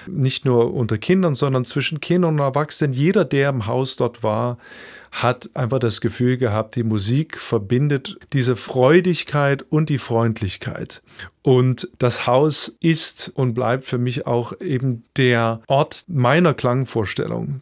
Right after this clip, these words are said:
die ich dann eben mitbringe, wenn ich zu anderen Orchestern gehe. Das ist ganz klar, dass der Saal an sich eben diese Akustik und diese akustische Vorstellung in mir geprägt hat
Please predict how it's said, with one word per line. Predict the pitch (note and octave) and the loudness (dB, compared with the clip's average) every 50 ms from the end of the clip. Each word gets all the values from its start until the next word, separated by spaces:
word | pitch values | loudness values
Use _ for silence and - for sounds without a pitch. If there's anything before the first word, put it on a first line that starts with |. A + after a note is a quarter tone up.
| - - | -8 -4
die | C3+ B2+ B2 A#2+ A#2+ A#2+ | -2 0 0 0 0 0
ich | A#2 A2+ - | -2 -2 0
dann | - B2+ A#2+ B2+ | 0 0 2 2
eben | C#3 C3 B2 C3 | 2 0 2 0
mitbringe, | C3+ C3+ - - C3+ C3+ C3+ C3 B2 | -2 -2 -2 -2 -2 0 0 0 0
wenn | B2+ C3 C3 | 0 0 -2
ich | C3 B2 - | -2 -2 -2
zu | - D3+ | -2 -2
anderen | C#3 C3 C3+ C3+ C#3 | -2 0 -2 -2 -2
Orchestern | C3+ C3 - F3 F#3+ - - - A#2 G#2+ G2+ | -2 -2 -2 -2 -2 -2 -2 -2 -2 -2 -2
gehe. | - - - - G2 - A#2 - | -4 -6 -6 -6 -6 -6 -6 -6
Das | C3 B2 A2+ - | -4 -4 -4 -4
ist | C#3 C3+ B2 - - - - - - - - - - - - - _ - | -4 -4 -2 -4 -4 -6 -8 -14 -16 -16 -14 -14 -14 -16 -18 -14 _ 0
ganz | C3 C3 B2+ - - | 2 2 2 0 -2
klar, | - B2 A#2+ C3 D3 | -2 0 0 0 0
dass | D3 C#3+ C3 A#2+ - - | 0 0 0 0 -2 0
der | - B2 A#2+ A#2 | 2 2 2 2
Saal | G#2+ - B2 A#2 A#2+ B2 C3 C3+ C#3 | 2 0 0 0 2 2 2 0 0
an | - B2 A#2 A#2+ A2+ | -2 -2 -2 -2 -2
sich | - A#2+ A#2+ B2 A#2+ - - - | -2 -2 -2 -2 -4 -8 -10 -6
eben | D#3 C3+ B2 B2 C3 B2 A#2+ A#2+ A#2+ B2 - _ - | -2 -2 0 0 0 0 0 0 -2 -4 -8 _ -2
diese | - D3 D3 D#3 D#3+ C#3+ D3+ D#3+ D#3 | 0 2 2 4 2 2 2 2 2
Akustik | B2+ A2+ - - F3+ F3+ - - - - A#2+ G2+ G2 - - - _ | 0 -2 0 2 2 2 2 0 0 0 -2 -2 -2 -8 -14 -14 _
und | - C3 A#2 | -2 0 0
diese | C3 C3 C3+ B2 | 2 2 2 0
akustische | A2 - - E3+ D#3+ - - C#3+ A#2+ - B2+ A#2+ A#2 A#2+ - - | 0 2 0 0 0 2 0 -2 0 0 0 0 0 -2 -4 -10
Vorstellung | - - D3+ D#3 D#3 D3 - - C#3 A#2+ A2+ A2 G#2+ G#2+ G#2+ A2 - | -4 0 4 4 4 2 2 0 0 2 2 2 0 0 -4 -4 -2
in | - C3+ B2+ | 0 0 2
mir | B2+ A#2+ B2 A#2+ A#2 A2+ A2+ A2+ A#2 - | 2 2 2 2 2 0 0 -2 -2 -2
geprägt | B2+ B2 - - - C#3 D3+ F#3 G3 G3 - - | -4 -4 -4 -4 2 4 4 4 4 0 -2 -2
hat | E3 D#3 D3 D3+ - - - | 0 0 0 -2 -4 -8 -12